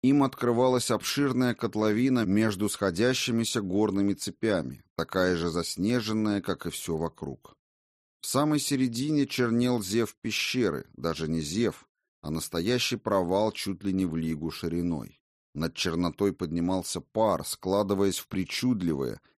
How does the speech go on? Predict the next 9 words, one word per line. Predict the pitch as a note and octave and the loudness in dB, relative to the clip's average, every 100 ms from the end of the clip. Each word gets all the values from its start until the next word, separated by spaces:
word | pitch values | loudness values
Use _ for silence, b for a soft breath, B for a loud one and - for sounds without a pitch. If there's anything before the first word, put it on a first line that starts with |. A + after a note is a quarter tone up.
| _ | _
гримасничающие | D2+ F#2 F#2+ A#2 B2+ A2+ G#2 - A2+ G#2 - A2 G2+ | 0 2 4 2 2 0 -2 0 0 0 0 0 2
морды | G2 G2+ G2 G2 | 4 4 2 2
невероятных | F#2+ F#2 F2+ F2 F2 E2+ F2 - | 2 4 4 4 2 0 -2 -6
существ | - - - E2+ C2+ - | -6 -4 -2 -2 -4 -12
с | - - | -14 -8
клыками, | F2+ D#2+ F#2 G#2 G#2 F2+ | -6 -4 0 2 4 0
хоботами, | E2 - A2+ G2+ F2 E2+ D#2+ | -2 0 2 2 0 0 -2
щупальцами, | - - A#2+ G#2+ F#2 - D#2+ D2+ b b _ | -2 -2 -2 -2 -4 -4 -4 -6 b b _
присосками, | - F2 - A2 A2+ - E2 D2 G#1 | -4 -2 0 2 2 0 -4 -6 -6